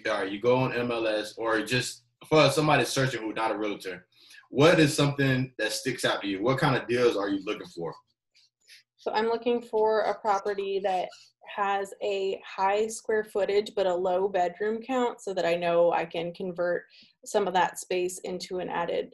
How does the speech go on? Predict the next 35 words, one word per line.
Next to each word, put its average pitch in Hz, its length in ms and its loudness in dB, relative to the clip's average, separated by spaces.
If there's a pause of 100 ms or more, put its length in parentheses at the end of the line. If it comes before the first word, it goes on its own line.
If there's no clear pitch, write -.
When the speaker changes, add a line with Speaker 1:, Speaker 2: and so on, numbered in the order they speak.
(140)
Speaker 2:
um, - 300 -8 (240)
bedroom. 208 500 2
I 190 80 2
look 185 260 -2
for 185 520 -2 (500)
properties 196 400 2
that 196 120 0
are 180 100 2
listed 185 340 0
as 165 140 4
a 175 80 2
one 247 260 2
bed 226 300 4 (220)
bathroom 202 480 4
and 180 80 -4
they 170 60 0
have 175 160 0
an - 80 -8
extra - 300 -6
bathroom 180 720 0
in 185 100 -6
the 175 80 0
basement 180 540 -4
or 170 200 -6
room 185 260 -4
to - 160 -4
add 175 180 0
an - 60 -10
extra - 260 -8
bathroom 175 380 -4
on 175 140 -8
the, 180 180 -10 (580)
like, 196 200 -6 (160)
bedroom 185 460 0
floor. 175 540 0